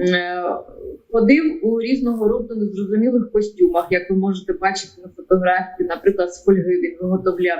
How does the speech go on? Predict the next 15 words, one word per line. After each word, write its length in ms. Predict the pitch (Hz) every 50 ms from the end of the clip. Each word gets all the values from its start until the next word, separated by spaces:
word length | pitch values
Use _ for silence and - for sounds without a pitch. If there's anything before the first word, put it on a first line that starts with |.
| - -
їх, 100 | 139 - - -
да? 260 | 185 196 226 269 - - _ _ _ _ _ -
Крім 240 | - 277 294 294 277
того, 240 | 285 277 277 269 277
теорія 420 | 277 - 262 269 277 262 254 247
його 160 | 254 247 247
діяльності 680 | 208 208 247 240 220 196 180 175 165 165 175 180 - - _ _ _
була 180 | 196 196 202 190 -
такою 360 | 196 196 - - 202 196 190
незрозумілою. 1120 | 196 190 214 226 202 190 202 202 196 180 185 196 196 190 185 180 175 165 165 170 143 139 - - _ _ _ - - - - - - _ _ -
Е, 380 | 175 185 185 180 175 175 139 - - - - -
ну, 120 | - 277 294 269 - - - -
як 260 | - 196 247 254 - -
то 100 | 247 -
кажуть, 440 | - 254 269 269 269 277 269 269